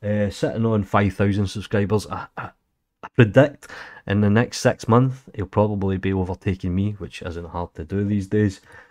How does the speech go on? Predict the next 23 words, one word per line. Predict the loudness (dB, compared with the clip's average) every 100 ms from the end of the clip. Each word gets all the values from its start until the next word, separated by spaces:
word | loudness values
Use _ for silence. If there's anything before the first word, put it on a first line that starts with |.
| _ 2
And | 4 6
the |
next | 6 4 4
one | 4 4
is | -2 -6
Jay | -8 -4 -2
Rohn. | 4 6 6 2 _ -20 -20 _ _ _ -20 _ _ _ _ 2
Great | 2 2
tutorials | 2 4 6 4 4
again. | 8 10 10 6 -6 -20 -8 6
Now, | 8 8 4 _ _ _ _ _ _ _ _ _ _ _
just | 6 8
like | 8 8
everybody | 8 8 6 8
else, | 6 4 -6 -8
they | 2
also | 4 4 2
use | 2 2 0
Blender | 0 0 0 0
as | -2
their | -2
native | -2 -2 -2 -2
a-, | -2